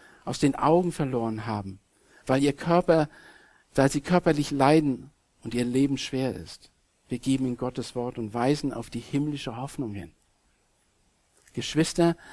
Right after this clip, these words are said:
es gibt nichts Besseres als Gottes Wort. Lehrt es, lebt es und liebt es. Es gibt nichts Besseres. Jesus sah es als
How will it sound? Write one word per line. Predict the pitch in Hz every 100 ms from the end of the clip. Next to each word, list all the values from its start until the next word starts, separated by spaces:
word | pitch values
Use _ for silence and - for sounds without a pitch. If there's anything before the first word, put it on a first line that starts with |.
| - -
es | 156 -
gibt | 175 -
nichts | 170 180 202 - - -
Besseres | - 165 - 180 127 113 -
als | - 139 -
Gottes | 196 202 185
Wort. | 208 240 202 _ _ - - - _ _ _ -
Lehrt | 120 185 240 -
es, | 165 120 - - _ _ _ _
lebt | - 120 151 180 -
es | 160 156 -
und | - 123
liebt | 110 131 123
es. | 87 - - _ _ _ _ _ _ 135
Es | 135 -
gibt | 185 202 -
nichts | 180 -
Besseres. | 151 131 117 104
Jesus | 139 214 214 202
sah | 196
es | 180
als | 165 -